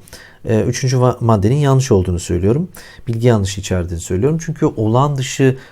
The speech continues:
unsurlara yer verilmemesi söz konusu değildir. Bir kere efsanenin temelinde bir olağanüstülük söz konusudur. Olağan dışılık söz konusudur. Bu nedenle cevabımız C olmalıdır.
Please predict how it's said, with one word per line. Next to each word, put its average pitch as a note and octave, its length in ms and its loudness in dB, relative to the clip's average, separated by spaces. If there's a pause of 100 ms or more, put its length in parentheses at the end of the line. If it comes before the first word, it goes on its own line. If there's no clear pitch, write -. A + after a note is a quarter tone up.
unsurlara A#2+ 520 0
yer A#2+ 260 2
verilmemesi A#2+ 640 0
söz A#2+ 280 -2
konusu - 300 -8
değildir. D3 440 -2 (380)
Bir - 80 -6
kere B2 340 4
efsanenin A#2 800 0 (320)
temelinde A#2 500 0
bir D3+ 100 0
olağanüstülük G#2+ 1040 -2
söz F#2 300 -4
konusudur. F#2 400 -6
Olağan G#2+ 500 2
dışılık G2+ 380 -2
söz - 260 -4
konusudur. - 580 -14 (380)
Bu D#3 80 4
nedenle G2+ 360 2
cevabımız A#2+ 640 2
C A#2+ 200 4
olmalıdır. F2+ 580 -4